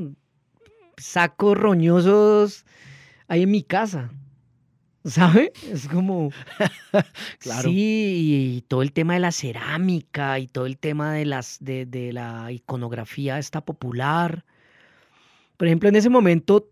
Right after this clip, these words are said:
Speaker 1: to-, pues, todos los buses de Bogotá tenían un tigre, eh,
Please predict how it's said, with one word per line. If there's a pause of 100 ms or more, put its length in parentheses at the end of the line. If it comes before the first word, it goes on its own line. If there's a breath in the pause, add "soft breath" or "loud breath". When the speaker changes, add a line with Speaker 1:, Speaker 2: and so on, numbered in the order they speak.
(120)
Speaker 1:
to-,
pues,
todos
los
buses
de
Bogotá
tenían
un
tigre, (1300)
eh,